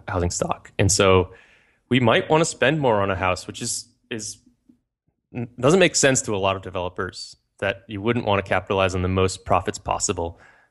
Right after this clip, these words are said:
But for us, we do. This is why we wanna do it. We wanna build the best product for the cheapest amount. And profit is, is not the number one goal in some of our projects, um, on just the development side. But because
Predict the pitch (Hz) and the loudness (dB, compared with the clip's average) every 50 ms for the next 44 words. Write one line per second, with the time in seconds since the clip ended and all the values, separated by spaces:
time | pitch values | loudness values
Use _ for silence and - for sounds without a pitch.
0 | _ - 120 - - - 117 - 135 147 147 - - 127 120 113 127 131 104 92 | _ -4 -4 -2 2 2 2 4 4 2 0 0 0 0 0 2 2 2 0 0
1 | 90 92 98 113 110 98 101 104 110 110 110 107 104 98 98 98 95 - 190 185 | -4 -8 -10 -8 -4 0 2 2 2 2 0 -2 -4 -6 -6 -8 -8 -10 -12 -10
2 | - 120 120 139 147 151 147 123 117 110 107 110 107 92 110 113 110 - - - | -6 -4 -2 0 0 0 0 2 0 0 0 -2 -4 -2 -2 -2 -2 -2 -6 -4
3 | 107 101 98 101 98 - - 107 95 95 90 - 113 107 117 107 - - 95 90 | -2 -2 -2 -2 -6 -10 -12 -12 -10 -10 -8 -8 -10 -10 -10 -10 -10 -6 -4 -2
4 | 87 90 95 - - - _ _ _ _ - 107 101 101 101 - _ _ _ - | -2 -2 -4 -6 -10 -20 _ _ _ _ -2 0 0 -2 -4 -8 _ _ _ -2
5 | - 117 117 - 139 - - 117 101 - _ _ - 113 95 98 104 107 120 156 | 0 0 0 0 -4 -4 -6 -8 -10 -12 _ _ -12 -10 -8 -6 -2 0 2 2
6 | 190 - - - _ _ _ - 104 98 101 107 110 113 110 101 98 101 104 104 | 2 0 -4 -10 _ _ _ -4 -2 0 2 2 2 2 2 2 2 2 2 2
7 | 101 107 107 120 143 131 104 87 82 - - 101 92 90 87 87 82 - - 92 | 2 4 4 4 4 4 2 0 -2 -4 -4 -4 -2 -2 -4 -4 -6 -4 -4 -6
8 | 85 80 92 85 - - - - - _ _ _ _ _ _ _ _ _ - 101 | -4 -4 -8 -10 -10 -12 -18 -18 -18 _ _ _ _ _ _ _ _ _ -4 -2
9 | 92 90 87 92 - - _ _ _ _ - 113 110 113 110 107 107 104 - - | 0 0 0 -2 -4 -10 _ _ _ _ 0 2 2 4 4 2 2 0 0 -2
10 | 98 98 92 95 - - - - - - 98 90 90 - - _ _ _ _ _ | -2 -2 0 -2 -2 -4 -6 -10 -8 -6 -6 -6 -6 -8 -12 _ _ _ _ _
11 | _ _ _ _ _ _ - 107 104 - - - - - - - 147 143 139 135 | _ _ _ _ _ _ -2 -2 -2 -4 -6 -10 -10 -8 -4 0 0 2 0 0